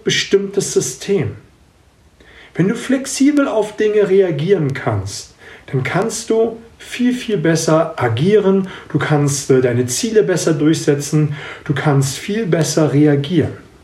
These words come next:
Das ist in der Verhandlung so, das ist in der Akquise so und das ist auch im normalen Leben so.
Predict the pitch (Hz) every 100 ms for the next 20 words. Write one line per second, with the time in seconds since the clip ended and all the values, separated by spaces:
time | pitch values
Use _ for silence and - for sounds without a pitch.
0 | - _ _ - - - - 160 165 135
1 | 117 - 107 190 233 277 240 - 262 285
2 | - - - - 143 - - 147 - -
3 | 160 240 233 214 220 220 226 - - -
4 | - 165 165 - 185 185 185 165 156 160
5 | 160 160 180 277 240 123 98